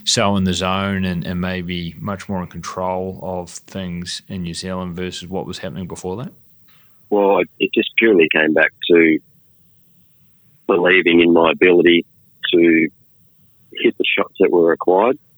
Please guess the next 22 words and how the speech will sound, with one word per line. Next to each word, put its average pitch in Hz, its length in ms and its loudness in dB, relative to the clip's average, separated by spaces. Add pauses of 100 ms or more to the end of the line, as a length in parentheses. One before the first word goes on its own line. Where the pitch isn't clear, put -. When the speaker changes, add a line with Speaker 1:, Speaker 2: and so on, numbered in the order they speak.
(200)
Speaker 2:
and 85 600 -2 (1160)
to - 100 -4
hit 85 220 -2
those 82 220 2 (140)
shots 85 200 -2 (100)
without 80 420 2 (680)
any 85 320 4 (120)
fear 80 300 6
of 73 120 0 (180)
consequence 98 540 2 (500)
is, 80 180 2 (140)
is 78 260 0
the 65 180 -4
first 82 320 0
part. 76 260 2 (340)
And, 80 320 0 (1040)
and 78 120 -2
the - 120 -4
second 107 240 0
part 80 260 2
was 80 200 6
just 87 160 2